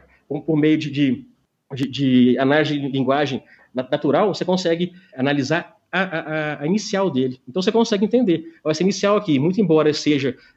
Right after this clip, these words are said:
é, com, com, com um nome diferente do, do fulano de tal, essa é uma defesa que provavelmente, é, ele, ele, é, a, a, o grau de, de, de, de semelhança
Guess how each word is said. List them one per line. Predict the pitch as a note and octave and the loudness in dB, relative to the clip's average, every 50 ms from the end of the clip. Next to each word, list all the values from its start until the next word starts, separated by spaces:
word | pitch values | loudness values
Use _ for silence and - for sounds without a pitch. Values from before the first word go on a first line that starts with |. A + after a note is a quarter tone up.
| _ - | _ -12
é, | B2 A#2 B2+ | -10 -10 -10
com, | B2 _ C#3+ C#3 C3+ C3 | -8 _ -4 -4 -4 -4
com, | B2+ C#3 C3 B2 A#2+ A2+ G#2+ G#2 - _ _ _ _ _ _ _ _ | -4 -2 -2 0 0 0 -2 -4 -8 _ _ _ _ _ _ _ _
com | B2 A#2 - C3 | -12 -6 -2 0
um | |
nome | B2+ C3+ C#3+ C3+ | 2 2 2 0
diferente | C3+ - - B2+ A2 C#3+ D#3+ E3 F3+ F#3 F#3 - C#3 | 0 0 0 2 4 4 4 4 2 0 -2 -4 -8
do, | B2+ C3+ C3 | -8 -8 -6
do | B2 B2 B2 B2 | -4 -2 -2 -2
fulano | B2 - B2+ B2+ A#2+ | -2 -2 -2 -2 -2
de | A#2+ B2 | -2 -4
tal, | - C3 D3+ G3+ F#3+ F#3 - _ _ _ _ - | -4 -2 -2 -2 -2 -4 -6 _ _ _ _ -4
essa | D#3+ G3+ B3 B3 - | -2 -2 -2 0 -2
é | A3+ | -2
uma | G3 E3 | 0 0
defesa | D3+ C#3+ - D3+ E3+ | 0 -2 -2 -4 -4
que | F#3 F#3 | -4 -2
provavelmente, | - G#3 A#3 A3+ G#3+ G3+ F3 D#3 F#3+ F#3 F3+ D3+ | 0 0 0 2 0 0 0 0 0 0 -2 -4
é, | C3+ C3+ - - C3 - | -8 -8 -8 -12 -6 -4
ele, | D#3+ D3+ D#3 D#3+ | -4 -2 0 0
ele, | D#3+ D#3+ C#3+ | 0 0 0
é, | D3 D#3 D3 C3+ C3+ | 0 -2 -2 -2 -2
a, | C3+ B2+ A2+ A#2 B2+ B2 - | -4 -4 -4 -4 -6 -6 -6
a, | - | -6
o | C3+ | -4
grau | B2+ C#3+ D3+ F#3 G#3+ G3 | -2 0 2 2 2 2
de, | F3 F3 | 0 -2
de, | D3 D3 | -4 -6
de, | B2+ C3 B2 | -6 -8 -4
de | A#2+ A#2+ A#2+ A#2 A2 G#2+ - - _ _ _ | -2 0 0 0 0 -2 -6 -12 _ _ _
semelhança | - - D#3+ D3+ D#3 D3 B2+ B2+ C3 B2 - - - | -4 0 2 2 4 4 4 2 2 0 -2 -6 -12